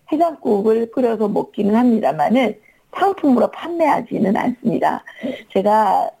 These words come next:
한국에 와서 이렇게 살면서 자유시장 경제에 감동하는 것 중에 하나는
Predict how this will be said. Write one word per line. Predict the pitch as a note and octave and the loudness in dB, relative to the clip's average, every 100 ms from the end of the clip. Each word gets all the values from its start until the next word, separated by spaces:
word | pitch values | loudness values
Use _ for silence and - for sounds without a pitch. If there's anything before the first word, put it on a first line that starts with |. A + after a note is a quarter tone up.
| - _ _ | -20 _ _
한국에 | - C#4+ C4 A#3+ G#3 | -4 0 2 2 2
와서 | F#3+ E3 - F#3 F#3 F#3+ | 2 0 -2 0 2 0
이렇게 | E3+ - F3+ F#3+ | -2 -2 -4 0
살면서 | D4 E4+ E4 C4+ - - A#3 G4+ - _ - - _ - _ | -2 0 0 -2 -2 0 2 0 -6 _ -20 -20 _ -20 _
자유시장 | A3 B3 B3+ D4+ C4 | 0 0 0 0 2
경제에 | B3 G#3 G3 F#3 F#3 | 2 2 2 0 0
감동하는 | - G3 F3+ G3 D#4 G4 G4+ F#4+ E4+ | -2 0 0 2 2 2 2 2 2
것 | C#4 C4 | 0 -2
중에 | - F#3 | -2 -2
하나는 | E3+ G3+ G3 F3 F#3 B3+ | -2 0 0 0 0 2